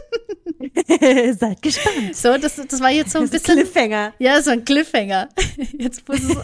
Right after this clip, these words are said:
Speaker 1: <laughs>
Speaker 2: abrupt enden.
Speaker 1: Tschüss.
Speaker 2: <laughs> Ohne Musik. <laughs> Tschüss.
Speaker 1: Ja, aber auf jeden Fall, ähm, können wir uns auf jeden Fall noch mal ein bisschen mehr Gedanken machen, weil vielleicht fallen uns ja noch mehr Sachen ein.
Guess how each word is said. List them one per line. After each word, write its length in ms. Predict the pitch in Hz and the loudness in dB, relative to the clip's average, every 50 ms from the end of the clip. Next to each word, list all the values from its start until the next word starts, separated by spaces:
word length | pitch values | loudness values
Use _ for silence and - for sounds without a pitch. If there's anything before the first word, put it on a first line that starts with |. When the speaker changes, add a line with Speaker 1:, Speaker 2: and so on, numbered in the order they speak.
| 349 - - | 0 0 0
Speaker 1:
<laughs> 260 | 320 - - 302 294 | -2 -2 0 2 0
Speaker 2:
abrupt 420 | - - - 302 330 - 233 - | 2 2 2 2 2 2 0 -4
enden. 480 | - - 240 247 269 262 - 233 208 - - - - - 247 - - - - - - - 359 - - - - - _ - 415 370 - | -2 0 0 2 0 -2 -4 -6 -8 -10 -10 -14 -12 -12 -12 -12 -12 -14 -20 -20 -18 -18 -18 -18 -18 -20 -20 -10 _ 0 2 2 4
Speaker 1:
Tschüss. 220 | 381 370 370 - | 2 2 0 -2
Speaker 2:
<laughs> 0 | |
Ohne 260 | 240 247 294 320 330 | -2 2 2 2 2
Musik. 400 | 294 285 294 - - 302 - 247 | 2 0 -2 -2 -4 -6 -6 -2
<laughs> 1200 | - 453 466 - - 508 466 - - - - - 392 - - 554 679 659 605 480 359 - _ _ - | -2 -2 -2 -2 -4 -4 -4 -2 -4 -4 -2 -2 -4 -4 -2 -2 -2 -2 -2 -4 -8 -12 _ _ -2
Tschüss. 580 | - 453 440 415 370 349 359 370 370 - - _ _ _ _ _ _ _ - - - - - - - - - - - - - - | 2 4 6 8 8 8 6 4 0 -6 -14 _ _ _ _ _ _ _ -20 -20 -20 -20 -20 -20 -20 -20 -20 -20 -20 -20 -6 0
Speaker 1:
Ja, 140 | 226 220 | 2 2
aber 100 | 214 220 | 4 4
auf 60 | 226 190 | 2 2
jeden 200 | 214 254 247 220 | 2 0 0 0
Fall, 280 | - 226 214 208 208 - | 0 0 0 0 0 -2
ähm, 560 | - - 196 190 185 175 180 180 175 175 185 - _ _ _ _ _ _ _ _ _ _ _ _ _ _ _ _ _ _ _ _ | -4 -4 -2 -2 -2 -4 -6 -8 -12 -12 -16 -18 _ _ _ _ _ _ _ _ _ _ _ _ _ _ _ _ _ _ _ _
können 200 | - 269 262 240 | 0 2 2 2
wir 40 | 226 | 2
uns 100 | - 220 | 0 0
auf 80 | 208 | 0
jeden 120 | 220 233 208 | 0 0 0
Fall 80 | 220 | 0
noch 100 | 202 196 | 0 0
mal 100 | 190 202 | -2 -2
ein 60 | 196 185 | -4 -4
bisschen 180 | 180 - 202 | -4 -4 -2
mehr 160 | 208 220 254 | 0 0 2
Gedanken 320 | 214 214 190 185 185 185 185 | 0 -2 -4 -4 -6 -6 -6
machen, 220 | 185 185 196 185 | -6 -6 -6 -6
weil 220 | 180 180 180 180 175 | -4 -4 -6 -6 -6
vielleicht 240 | - 202 185 - | -6 -8 -8 -8
fallen 260 | - - - 196 190 190 | -8 -6 -4 -4 -4 -4
uns 100 | 185 214 | -4 -4
ja 60 | 185 | -4
noch 140 | 185 175 170 | -4 -2 0
mehr 260 | 233 311 381 359 247 | 4 4 4 4 4
Sachen 260 | 208 196 190 190 175 | 2 -2 -6 -8 -10
ein. 280 | 180 170 170 165 170 | -10 -12 -14 -14 -16